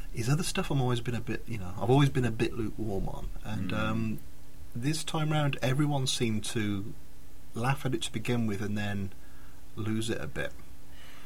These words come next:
Speaker 1: There was a sense of their childhoods dying.
Speaker 2: Yeah, Estelle did something to me a few years ago
Speaker 1: Do you wanna
Speaker 2: where
Speaker 1: reveal this?
Speaker 2: Uh, yeah, I'll,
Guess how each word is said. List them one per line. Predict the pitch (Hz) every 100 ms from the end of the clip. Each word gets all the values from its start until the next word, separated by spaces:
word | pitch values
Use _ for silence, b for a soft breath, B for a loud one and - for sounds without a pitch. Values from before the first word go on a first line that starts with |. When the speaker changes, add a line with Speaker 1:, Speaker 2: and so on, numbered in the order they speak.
| B B B -
Speaker 1:
There | 110
was |
a | 113
sense | - 117 98
of | 104
their | 101
childhoods | - 95 98 - 95 -
dying. | 90 85 90 87 85 -
Speaker 2:
Yeah, | 139 165 190 180 -
Estelle | 151 - 185 190 196
did | 160 147
something | - 127 123 123
to | - 120
me | 117 117 113 110 107 110 - 110
a | 107 110
few | 127 120
years | 107 117 113 104
ago | 107 92
Speaker 1:
Do |
you | 110
wanna | 120 123
Speaker 2:
where |
Speaker 1:
reveal | 123 135 139
this? | 156 156 - -
Speaker 2:
Uh, | 113 135
yeah, | 127 123 101 -
I'll, | 107 117